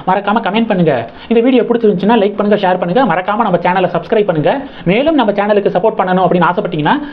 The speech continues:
நான் பேசக்கூடிய வீடியோக்கு கீழே நன்றி அப்படிங்கிற ஆப்ஷன் இருக்கு, அதை கிளிக் பண்ணி உங்களால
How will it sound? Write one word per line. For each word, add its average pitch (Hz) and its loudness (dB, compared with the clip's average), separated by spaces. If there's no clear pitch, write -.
நான் 170 -2
பேசக்கூடிய 208 2
வீடியோக்கு 214 2
கீழே 220 2
நன்றி 185 2
அப்படிங்கிற 160 0
ஆப்ஷன் 165 0
இருக்கு, 160 0
அதை 226 0
கிளிக் 196 -2
பண்ணி 208 2
உங்களால 180 2